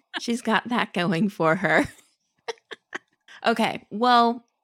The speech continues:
Speaker 2: that's all we have, but I'm gonna bring in a total random tangent since we don't have a third movie, and it kinda
Speaker 1: Okay.
Speaker 2: goes with this ish. Okay. So I have been catching up with Call the Midwife.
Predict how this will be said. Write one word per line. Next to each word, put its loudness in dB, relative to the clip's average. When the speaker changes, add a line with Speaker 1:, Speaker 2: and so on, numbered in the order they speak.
Speaker 2:
that's 0
all 0
we 0
have, 2
but 0
I'm 2
gonna -2
bring 0
in 2
a 0
total -2
random -2
tangent -4
since -8
we -2
don't -2
have -2
a -6
third -6
movie, -6
and -2
it -4
kinda -4
Speaker 1:
Okay. -4
Speaker 2:
goes -4
with -14
this -10
ish. -10
Okay. 0
So 0
I 2
have -4
been 0
catching -2
up -2
with -4
Call -2
the -2
Midwife. 0